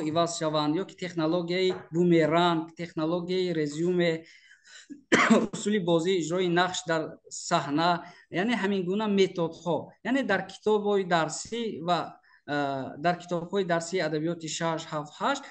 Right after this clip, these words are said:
яъне якчанд методҳои замонавӣ низ, э, дар он ҷо нишон дода шудааст. Инчунин тестҳое, ки оварда шудааст, аз тестҳои пешина фарқ мекунад. Яъне тестҳои мантиқӣ ҳастанд. Яъне бевосита донишомӯзро ба андеша кардан,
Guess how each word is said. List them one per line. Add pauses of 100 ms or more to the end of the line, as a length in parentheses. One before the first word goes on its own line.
(120)
яъне (160)
якчанд
методҳои
замонавӣ (260)
низ,
э, (560)
дар
он
ҷо
нишон
дода
шудааст.
Инчунин
тестҳое,
ки
оварда
шудааст,
аз
тестҳои
пешина
фарқ
мекунад. (200)
Яъне (200)
тестҳои (360)
мантиқӣ
ҳастанд. (260)
Яъне
бевосита
донишомӯзро (380)
ба
андеша
кардан,